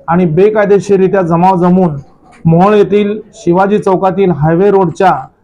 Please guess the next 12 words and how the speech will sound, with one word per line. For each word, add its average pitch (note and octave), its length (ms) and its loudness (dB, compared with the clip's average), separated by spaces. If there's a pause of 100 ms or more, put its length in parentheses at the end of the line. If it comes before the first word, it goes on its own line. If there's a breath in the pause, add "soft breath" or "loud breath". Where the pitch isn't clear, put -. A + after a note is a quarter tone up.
(320)
जागेमध्ये G3 720 0 (340)
बेकायदेशीररित्या F#3+ 1200 0 (260)
जबरदस्तीने F#3+ 680 -2
प्रवेश F3+ 380 -2
करून F#3 340 0 (640 soft breath)
हायवेला G3+ 500 2
लावलेली G3+ 440 2
जाळी F3+ 320 2
तोडून F#3+ 460 0 (100)
शासकीय F#3 600 -4
मालमत्तेचं G3 720 0
सुमारे F#3+ 560 -2